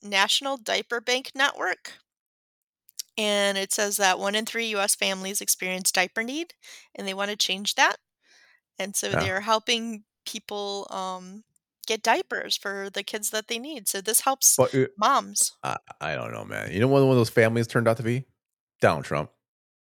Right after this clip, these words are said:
Speaker 1: Uh, I
Speaker 2: Apparently.
Speaker 1: don't
Speaker 2: Allegedly.
Speaker 1: think so.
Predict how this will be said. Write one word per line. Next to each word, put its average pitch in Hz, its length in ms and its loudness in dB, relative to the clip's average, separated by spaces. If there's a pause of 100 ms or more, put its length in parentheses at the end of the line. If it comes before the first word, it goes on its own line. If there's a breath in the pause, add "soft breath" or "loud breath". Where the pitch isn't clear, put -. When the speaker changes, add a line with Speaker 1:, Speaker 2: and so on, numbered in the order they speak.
(920)
Speaker 1:
Uh, 220 60 4
I 202 500 6 (120)
Speaker 2:
Apparently. 80 260 4
Speaker 1:
don't - 180 -4
Speaker 2:
Allegedly. 82 460 6
Speaker 1:
think - 180 -6
so. 185 720 2